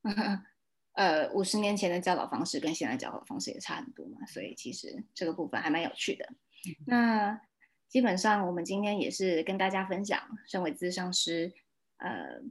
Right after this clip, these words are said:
Speaker 1: 的一些角度，然后呢，我们是怎么样去跟家长做合作的。那毕竟其实家-，做家长真的很难，那我觉得这个部分其实，呃，治疗师们我们也都理解，那我们的角色就是陪，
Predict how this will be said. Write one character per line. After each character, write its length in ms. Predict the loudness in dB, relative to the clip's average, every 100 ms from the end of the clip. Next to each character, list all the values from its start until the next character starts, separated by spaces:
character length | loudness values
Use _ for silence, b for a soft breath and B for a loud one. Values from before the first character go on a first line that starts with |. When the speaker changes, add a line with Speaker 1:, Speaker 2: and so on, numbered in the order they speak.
| -4
Speaker 1:
的 180 | -2
一 100 | -2
些 220 | -2 -4 -2
角 220 | -4 -2
度， 280 | -2 -2 -6
然 100 | -8
后 220 | -6 -4 -4
呢， 140 | -2
我 80 | -2
们 100 | -2
是 120 | -4
怎 100 | -4
么 60 | -2
样 120 | -2
去 120 | 0
跟 180 | -2 -2
家 160 | -2
长 160 | -4 -6
做 100 | -6
合 240 | -8 -10
作 240 | -8 -4 -4
的。 180 | -6 -12 _ B B B
那 140 | 2
毕 180 | 2 2
竟 240 | 2 2 0
其 160 | -2
实 300 | 0 0 0 _ _ _ _ _ _ 0
家-， 200 | 2 4
做 180 | 2 2
家 160 | 2
长 160 | 2 -2
真 180 | 0 0
的 60 |
很 220 | -2 -6
难， 140 | -6 -8 -6
那 200 | -4 -2
我 80 | -2
觉 120 | -4
得 60 |
这 100 | -4
个 80 | -4
部 180 | -4 -6
分 280 | -4 -6 -6 B
其 140 | -4 -2
实， 320 | 2 2 0 B B
呃， 380 | -4 -2 -2 -6 -10 -12 -2
治 100 | 2
疗 160 | 2
师 160 | 2 -2
们 200 | 0 0
我 40 |
们 120 | 0 -2
也 60 |
都 160 | -2 -4
理 180 | -4 -8
解， 240 | -8 -6
那 100 | -4
我 60 | -4
们 80 | -4
的 80 |
角 200 | -6 -8
色 160 | -8 -8
就 120 | -8
是 100 | -10
陪， 340 | -8 -6 -6